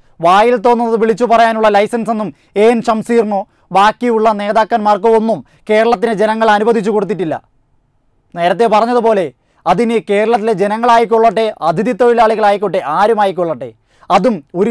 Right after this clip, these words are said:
ജീവനാണ്, ഒരു പിഞ്ചു കുഞ്ഞാണ്, ഒരു കുരുന്നാണ്. ആ കുരുന്നിന് അത്രമേലേറെ വേദന കിട്ടിയിട്ടുണ്ടെങ്കിൽ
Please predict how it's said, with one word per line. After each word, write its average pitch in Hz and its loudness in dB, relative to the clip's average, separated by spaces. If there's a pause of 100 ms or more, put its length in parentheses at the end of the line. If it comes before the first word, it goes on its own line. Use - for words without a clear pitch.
ജീവനാണ്, 196 -2 (320)
ഒരു 214 2 (100)
പിഞ്ചു 226 -2
കുഞ്ഞാണ്, 202 -2
ഒരു 196 0
കുരുന്നാണ്. 190 -6 (640)
ആ 196 2
കുരുന്നിന് 240 -2 (680)
അത്രമേലേറെ 254 2
വേദന 247 2
കിട്ടിയിട്ടുണ്ടെങ്കിൽ 208 -2